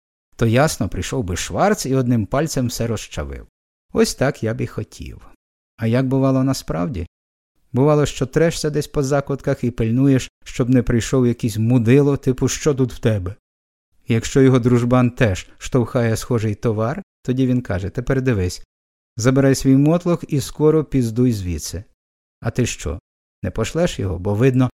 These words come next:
що за ним братва стоїть. Якщо почнуться розборки, розгубиш всі свої кульчики і невідомо, чим усе скінчиться. Словом, залишишся без нічого, окрім фінгалів, тому і звалюєш звідти тихенько.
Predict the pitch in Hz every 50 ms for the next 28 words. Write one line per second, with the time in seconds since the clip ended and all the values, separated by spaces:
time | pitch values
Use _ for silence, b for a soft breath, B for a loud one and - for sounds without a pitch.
0 | _ _ - - - 127 107 127 123 131 139 139 123 104 113 110 104 - - 85
1 | 78 - - - - 65 69 69 - _ _ _ _ _ _ _ _ _ _ _
2 | _ _ _ _ _ _ _ _ - 87 - - 131 120 - 143 131 - - 147
3 | 139 - - 147 147 151 139 143 147 170 190 185 - - 127 123 127 123 113 123
4 | 139 135 131 123 - - - 131 - - 131 120 117 117 110 - - 185 208 180
5 | - - 185 - 185 180 - _ _ 147 139 139 127 123 131 123 143 156 151 147
6 | 131 - - 139 139 135 - - 135 127 - - 120 110 107 - - 82 76 -
7 | - - 87 95 - - 175 208 233 127 127 117 113 - _ _ - 117 110 135
8 | 139 165 196 185 - 185 170 - - - 139 120 110 120 127 117 107 113 110 107
9 | - - - 147 156 160 165 - - 127 - - 131 131 123 110 - - 123 113
10 | 107 90 73 104 139 165 196 208 208 202 196 - _ _ _ - 123 131 156 175
11 | 151 113 90 95 90 107 123 135 131 110 95 90 90 82 85 98 - - - 95
12 | 85 - _ _ _ _ - 92 - - - - - - _ - -